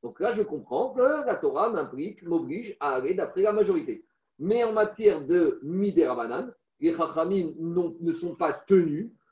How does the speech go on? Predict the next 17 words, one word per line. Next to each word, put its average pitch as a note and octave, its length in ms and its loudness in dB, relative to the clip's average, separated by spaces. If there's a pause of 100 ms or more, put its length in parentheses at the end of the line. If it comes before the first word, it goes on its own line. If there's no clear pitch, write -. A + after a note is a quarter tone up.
(120)
par F3 160 -6
ce - 120 2
principe G#3 480 -4
de G#3 60 -2
Yachid F3 380 -2
Verabim, E3 460 -2
Halacha G3+ 340 -4
Kerabim. A3 480 -2 (280)
Donc C3+ 140 -6
c'est C#3 120 -8
ça A#3+ 160 -4
que A3 340 8 (180)
Rava, G#3 720 2
il F#3 100 -4
dit F#3 140 0
à F3+ 80 4
Abaye. D3 380 0